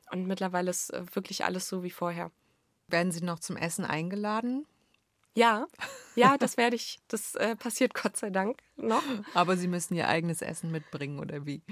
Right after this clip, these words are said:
Speaker 1: Nein, das nicht. Also, ich habe einige Freunde, die durch mich eben, durch meine Ernährungsumstellung auch angefangen haben, äh, hin und wieder vegan zu essen und das ganz spannend finden und da auch wieder so ein bisschen zum Kochen zurückgefunden haben.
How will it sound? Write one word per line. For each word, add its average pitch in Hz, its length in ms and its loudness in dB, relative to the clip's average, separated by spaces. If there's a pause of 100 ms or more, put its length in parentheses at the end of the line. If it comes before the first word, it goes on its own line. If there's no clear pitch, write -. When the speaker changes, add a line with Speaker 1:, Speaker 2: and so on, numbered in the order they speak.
(180)
Speaker 1:
Nein, 185 580 4
das 233 220 2
nicht. 220 260 4
Also, 208 300 2 (120)
ich - 140 -6
habe 262 160 0
einige 285 320 4
Freunde, 277 720 4
die 226 480 0
durch 208 260 -2
mich 208 260 2
eben, 330 320 2
durch 226 220 -2 (640)
meine 208 320 2
Ernährungsumstellung 220 1080 2
auch 202 260 2
angefangen 233 720 0
haben, 220 540 4
äh, 196 240 -2
hin 226 180 2
und 214 160 2
wieder 202 200 0
vegan 190 320 0
zu - 140 -2
essen - 260 0
und 214 140 0
das 196 80 -6
ganz 190 200 -4
spannend 185 400 -2
finden 302 400 -2 (520)
und 202 180 -4
da 202 120 4
auch - 180 -6 (280)
wieder 208 200 -4
so 202 80 -4
ein 208 60 -2
bisschen 202 280 -4
zum 196 160 -10
Kochen 277 520 -4
zurückgefunden 285 880 -4
haben. 285 260 -2